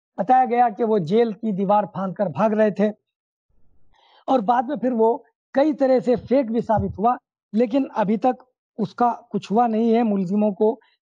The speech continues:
मुलजिमों के खिलाफ कोई कार्रवाई नहीं हुई है। तो वहां चूंकि कार्रवाई नहीं होती ऐसे cases में, इसलिए पुलिस वाले और भी ज्यादा, अ, इस तरह की कार्रवाइयां करते हैं। मैं फिर ये कहना चाहता हूं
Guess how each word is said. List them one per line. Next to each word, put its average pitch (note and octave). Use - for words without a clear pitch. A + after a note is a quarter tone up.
मुलजिमों G#3+
के G3+
खिलाफ A3
कोई A3
कार्रवाई G3
नहीं G#3
हुई D#3
है। B2
तो F#4+
वहां A#3
चूंकि C4
कार्रवाई B3
नहीं C4+
होती C4
ऐसे G#3
cases F#3+
में, C4
इसलिए C#4
पुलिस C4
वाले A#3+
और C4+
भी A#3
ज्यादा, G3+
अ, G3
इस C4
तरह A3+
की G3
कार्रवाइयां G3
करते G3
हैं। C#3
मैं A3+
फिर C#4+
ये E4
कहना C4
चाहता A#3+
हूं A#3+